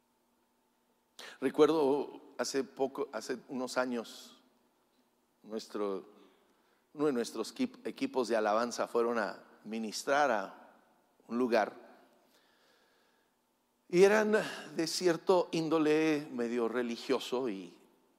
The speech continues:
pues, nuestros jóvenes, eh, algunos traen el pelo largo, algunos traen tatuajes y, uh, uno de los pastores ahí se subió y empezó a tirarles, pero duro.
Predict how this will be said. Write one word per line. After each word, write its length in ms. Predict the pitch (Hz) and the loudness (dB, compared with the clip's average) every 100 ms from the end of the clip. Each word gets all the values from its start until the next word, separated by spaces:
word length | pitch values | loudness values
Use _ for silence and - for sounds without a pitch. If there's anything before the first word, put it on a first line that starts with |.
| _ - | _ -6
pues, 140 | 208 | -4
nuestros 400 | 180 165 - 131 | -2 -4 -2 0
jóvenes, 580 | - 139 123 151 175 - | 2 4 2 -4 -10 -10
eh, 120 | 117 113 | -10 -8
algunos 460 | 98 110 117 117 | -8 -6 -6 -8
traen 240 | - 110 107 | -8 -8 -6
el 140 | 101 | -8
pelo 280 | - 95 98 | -8 -6 -4
largo, 420 | 120 131 123 127 | 0 0 0 -2
algunos 360 | 110 98 92 90 | -2 -4 -12 -12
traen 240 | 104 92 | -12 -10
tatuajes 720 | 98 101 135 135 - 131 - | -10 -4 0 0 0 -4 -6
y, 100 | 104 - - - - 311 | -12 -14 -20 -20 -10 -2
uh, 80 | 415 | 2
uno 500 | 349 120 117 131 120 | 2 2 -2 0 0
de 60 | |
los 160 | 110 - | -2 -4
pastores 540 | 120 - - 139 120 | -4 -4 -2 0 0
ahí 220 | 107 123 | -4 -6
se 180 | 123 120 | -6 -8
subió 460 | - 107 98 139 165 | -8 -6 -4 -2 -2
y 100 | 117 | -4
empezó 580 | 104 95 - 98 - 120 | -6 -8 -10 -10 -2 -2
a 160 | 120 | -2
tirarles, 680 | 110 101 104 117 104 95 - | -4 -2 -2 -4 -6 -8 -8
pero 320 | 101 85 80 | -8 -8 -8
duro. 320 | 90 160 113 | 0 0 0